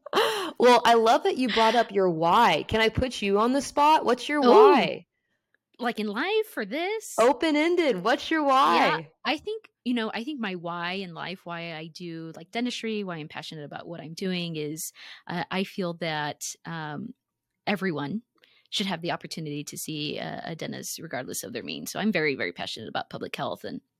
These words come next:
Speaker 2: wanna see others go into public health. And so,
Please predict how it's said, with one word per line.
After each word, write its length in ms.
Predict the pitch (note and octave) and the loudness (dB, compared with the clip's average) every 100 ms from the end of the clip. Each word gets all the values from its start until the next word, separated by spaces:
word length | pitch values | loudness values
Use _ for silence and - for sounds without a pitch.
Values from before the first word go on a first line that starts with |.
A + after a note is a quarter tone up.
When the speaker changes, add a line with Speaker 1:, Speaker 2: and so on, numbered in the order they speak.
| _ _ _ _ G3+ | _ _ _ _ -6
Speaker 2:
wanna 200 | G3 D#3+ | -4 -4
see 180 | D#3+ | -6
others 240 | D#3+ D#3+ D#3+ | -6 -6 -8
go 160 | E3 | -8
into 160 | D#3 - | -10 -12
public 320 | - - - | -12 -14 -12
health. 200 | - - | -12 -12
And 120 | - - | -10 -10
so, 420 | - D#2 - - | -6 -4 -4 -6